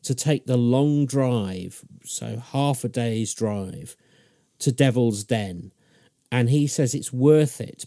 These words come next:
because there's a high plateau where he can stargaze, and which is something that he wants to do.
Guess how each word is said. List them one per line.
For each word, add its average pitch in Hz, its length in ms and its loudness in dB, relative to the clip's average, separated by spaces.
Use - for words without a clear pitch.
because 123 440 -2
there's 117 180 -6
a - 20 -8
high 160 220 2
plateau 101 880 -6
where 120 280 2
he 156 260 0
can 135 220 4
stargaze, 123 1080 -4
and 120 560 2
which 120 200 -2
is 123 100 -2
something 117 340 -4
that 107 100 -4
he 117 140 2
wants 107 360 -2
to - 40 -14
do. 104 360 -6